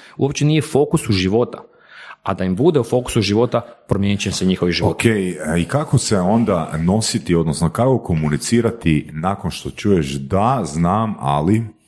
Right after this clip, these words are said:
Speaker 1: <laughs> Da, znam, ali. Pa jednostavno, ovoga, ti ljudi će ti se javiti kada krenu prvi zdravstveni problemi. I nema tu uvjeravanja.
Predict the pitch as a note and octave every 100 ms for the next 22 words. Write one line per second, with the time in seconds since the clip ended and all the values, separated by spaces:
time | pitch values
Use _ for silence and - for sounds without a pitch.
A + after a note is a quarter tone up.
0 | _ - - F2+ - - - B2+ A2+ G2+
1 | G#2+ A2+ G#2 G#2 G2 F#2 - - - -
2 | - - - - - F#3 - - B2 -
3 | A2 C3 E3 - C#3 C3 A#2+ - - A2
4 | G#2+ G#2 G#2+ G#2+ G#2 G2 - D3 D3+ C3
5 | - - - A2 G#2 A#2 C3+ - - A#2
6 | A2+ - _ - - G#2+ G#2+ A2+ G#2 G2+
7 | F#2+ F#2 F#2 F2+ - - - - _ _
8 | _ _ _ _ _ _ - - G2 F2+
9 | F2+ F2+ F#2 G2+ G#2 C#3+ E3 - A2+ G2+
10 | F#2+ F2 E2 -